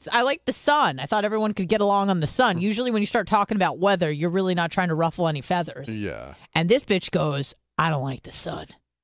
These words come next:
Speaker 1: There's too much sun here." I go, "What is your <laughs> deal?" Like,
Speaker 2: Yeah, no
Speaker 1: you know, 'cause I
Speaker 2: shit.
Speaker 1: was talking about how, how shitty Michigan was, and she just said, "I don't like, there's too much sun here. It's too hot." And then I wanted to be like,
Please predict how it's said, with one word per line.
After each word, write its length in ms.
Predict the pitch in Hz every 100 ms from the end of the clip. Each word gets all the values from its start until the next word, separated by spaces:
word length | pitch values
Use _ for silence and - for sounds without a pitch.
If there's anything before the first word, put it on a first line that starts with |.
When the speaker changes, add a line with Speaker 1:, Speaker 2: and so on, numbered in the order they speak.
| _ _
Speaker 1:
There's 140 | 151 -
too 160 | 220
much 200 | 180 147
sun 340 | - 185 165 160
here." 460 | 143 143 135 135 _ _ _ -
I 40 | 226
go, 200 | 233 185
"What 280 | 156 508 659 370
is 80 |
your 160 | 220 220
<laughs> 0 |
deal?" 460 | 190 302 269 240 -
Like, 400 | 214 - - -
Speaker 2:
Yeah, 100 | -
no 60 | 196
Speaker 1:
you 40 |
know, 80 | 240
'cause 140 | 220 254
I 60 |
Speaker 2:
shit. 60 | 294
Speaker 1:
was 80 | 285
talking 260 | 285 247 240
about 220 | 196 185
how, 240 | 196 190 185
how 160 | 190
shitty 400 | 170 - 254 190
Michigan 520 | 160 277 - 170 135 123
was, 380 | 127 117 160 -
and 200 | 165 160
she 200 | - 214
just 200 | 185 -
said, 300 | 190 165 151 - - _ _ -
"I 200 | 139 165
don't 220 | 190 180 160
like, 320 | 160 165 -
there's 260 | 165 165 -
too 180 | - 220
much 240 | 185 -
sun 320 | - 175 165
here. 220 | 147 120 104
It's 160 | -
too 200 | - 147
hot." 440 | 117 139 131 113 - _ _ _ _ _ _ -
And 160 | 151 156
then 100 | 165
I 100 | 160
wanted 220 | 151 147
to 60 | 139
be 140 | 143
like, 380 | 139 127 131